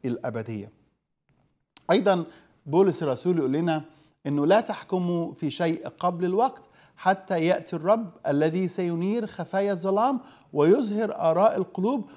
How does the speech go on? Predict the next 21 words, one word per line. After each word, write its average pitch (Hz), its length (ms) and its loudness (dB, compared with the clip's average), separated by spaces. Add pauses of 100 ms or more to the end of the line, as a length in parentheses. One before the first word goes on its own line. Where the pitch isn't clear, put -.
(140)
وحينئذ 190 680 -2 (100)
يكون 165 640 -2
المدح 175 680 -2
لكل 208 600 2
واحد 190 680 2
من 165 240 -2
الله." 131 460 -4 (460)
يبقى 143 280 -4
لما 147 260 0
يا-، 214 220 0
هيأتي 202 420 -2
وقت 196 360 2 (260)
في 202 200 2
ربنا 175 560 2 (420)
هي-، 147 460 4
هينير 185 800 2 (240)
خبايا 175 840 0
القلوب 175 680 0 (340)
ويظهر 208 840 2 (420)
أيضًا 170 580 2 (320)
آراء 147 520 0